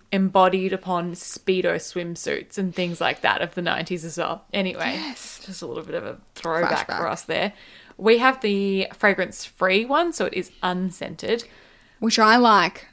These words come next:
Speaker 2: because then I can still put my musky
Speaker 1: <laughs>
Speaker 2: Glossier U on, should, should I wish.
Speaker 1: Yes.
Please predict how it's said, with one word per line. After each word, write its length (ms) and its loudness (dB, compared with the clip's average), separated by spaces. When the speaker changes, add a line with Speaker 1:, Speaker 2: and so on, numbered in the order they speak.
Speaker 2:
because 240 -2
then 140 2
I 80 6
can 180 2
still 360 4
put 180 0
my 140 2
musky 560 0
Speaker 1:
<laughs> 100 -10
Speaker 2:
Glossier 360 2
U 320 -2
on, 280 -8
should, 400 -6
should 260 -6
I 160 -2
wish. 480 -8
Speaker 1:
Yes. 460 0